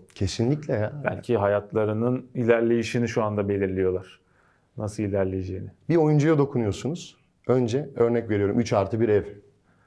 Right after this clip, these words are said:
Speaker 1: O oyuncuya dokunduğunuz zaman ailesine dokunmuş oluyorsunuz. Ailesine dokunduğunuzda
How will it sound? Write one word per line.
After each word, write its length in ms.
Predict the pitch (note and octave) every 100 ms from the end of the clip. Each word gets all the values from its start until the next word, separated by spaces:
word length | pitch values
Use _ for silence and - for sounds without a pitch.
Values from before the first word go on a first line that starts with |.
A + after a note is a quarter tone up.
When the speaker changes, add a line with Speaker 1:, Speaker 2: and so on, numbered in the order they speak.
| _ -
Speaker 1:
O 100 | C3+
oyuncuya 360 | C3+ C#3 D3+
dokunduğunuz 500 | C3+ C3+ C#3 D3 D3+
zaman 220 | B2 C3 -
ailesine 540 | A#2+ A2+ A2 A#2 A2+
dokunmuş 420 | G2+ G2 F#2 -
oluyorsunuz. 560 | F2+ E2+ - D#2 - - _
Ailesine 580 | A2 A#2 A#2+ B2 D3+ C3+
dokunduğunuzda 800 | B2 B2+ B2+ C#3+ C#3 C#3 F3